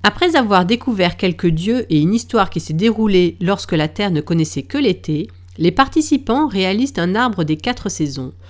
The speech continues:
Puis ils partent pour un parcours archéologique en extérieur à partir de photographies qui résument la manière dont François Génaud a regardé Dillingen lors de sa résidence artistique à la Villa en deux mille seize.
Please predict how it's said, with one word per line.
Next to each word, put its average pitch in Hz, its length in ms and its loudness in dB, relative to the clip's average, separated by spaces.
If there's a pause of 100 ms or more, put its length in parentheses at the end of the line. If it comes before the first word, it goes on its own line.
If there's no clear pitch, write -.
(240)
Puis 214 200 0
ils 226 180 0
partent 311 300 -2
pour 180 180 -4
un 160 100 2
parcours 190 560 -2
archéologique 202 1120 -2 (280)
en 175 120 0
extérieur 190 680 0 (220)
à 190 100 0
partir 302 460 0
de 214 80 0
photographies 240 840 -4
qui - 140 -6
résument 220 440 0
la 160 140 0
manière 220 520 -2
dont 160 160 -2
François 226 480 -4
Génaud 190 460 0 (300)
a 160 100 -2
regardé 208 560 0
Dillingen 185 720 0 (240)
lors 180 120 -2
de 160 100 0
sa 147 160 -4
résidence 185 680 -2
artistique - 680 -10
à 156 80 -4
la 135 120 -6
Villa 160 480 -6 (260)
en 151 80 -2
deux 170 120 0
mille 214 180 2
seize. 131 440 -8